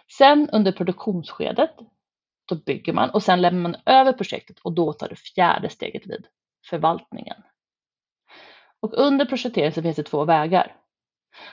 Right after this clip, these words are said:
Om beställaren vill äga hela projekteringen och handla upp på A B, det vill säga utförande entreprenad, eller om beställaren vill att entreprenören ska ansvara för projekteringen. Och då handlar man upp en totalentreprenad, en A B T.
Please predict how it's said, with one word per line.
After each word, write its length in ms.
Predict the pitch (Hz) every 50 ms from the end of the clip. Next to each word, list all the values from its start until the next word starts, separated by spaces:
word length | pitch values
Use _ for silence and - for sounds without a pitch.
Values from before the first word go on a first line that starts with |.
| - - -
Om 160 | - 196 196
beställaren 680 | 214 220 220 - - 269 269 277 277 277 285 285 262
vill 140 | 247 247 - -
äga 480 | - 247 240 214 190 190 202 214 294 294
hela 280 | 254 220 208 170 160 160
projekteringen 640 | - - - 165 - - 175 - 58 - - -
och 140 | - - -
handla 260 | - 165 170 165 165
upp 100 | 170 -
på 100 | - - -
A 240 | - 190 165 165 175
B, 180 | 233 214 - - - _ _ -
det 60 | 185
vill 80 | 185
säga 160 | - - 165 -
utförande 440 | - 202 196 - - 165 170 170
entreprenad, 540 | 175 170 - 175 - 220 247 277 285 285 285 - _ _ - - - _ _ _
eller 300 | - 220 214 220 233 226
om 140 | 233 226 220
beställaren 500 | 208 214 - - - 160 156 151 156 156
vill 160 | 151 139 -
att 160 | 143 143 - -
entreprenören 1040 | - 180 180 - - 185 - 202 202 208 214 233 262 269 254 233 185 160 - - - - _ - - - - -
ska 140 | - - -
ansvara 340 | 180 175 165 147 - - -
för 100 | - -
projekteringen. 680 | - - - - - - - - - 50 - - - - _ _ _ _ _ _ _ -
Och 60 | 202
då 60 | 202
handlar 240 | 185 214 208 202 190
man 120 | 180 170
upp 120 | - - _ _ _ _ _ _ _ _ _ - _
en 120 | - -
totalentreprenad, 1000 | - - 170 - - 202 175 - - - 87 - - 180 - 220 220 - - - -
en 120 | 175 -
A 120 | - - -
B 60 | 175 175
T. 260 | - 220 - -